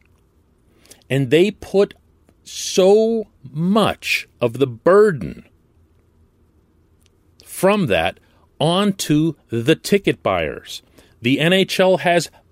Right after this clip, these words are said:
by far, it's not even close, by far the most expensive game tickets in all of sports. That doesn't help them either, because now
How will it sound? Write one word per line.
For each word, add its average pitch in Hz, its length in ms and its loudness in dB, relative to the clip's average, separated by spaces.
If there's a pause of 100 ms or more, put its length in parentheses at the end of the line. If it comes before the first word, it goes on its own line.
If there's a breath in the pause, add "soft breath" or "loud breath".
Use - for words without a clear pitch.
by 190 340 2
far, 240 1120 -2
it's 285 240 -6
not 269 140 0
even 208 320 0 (220)
close, 262 880 -2 (200)
by 240 240 0
far 240 680 2
the 143 120 2
most 156 300 2
expensive 165 800 0 (460 soft breath)
game 208 320 2
tickets 117 400 -4
in 156 100 0
all 139 180 2
of 175 80 0
sports. - 680 -2 (640 soft breath)
That 208 340 -2
doesn't 147 360 0
help 196 280 -2
them 214 220 -2
either, 262 320 2
because 123 320 -4
now 190 540 2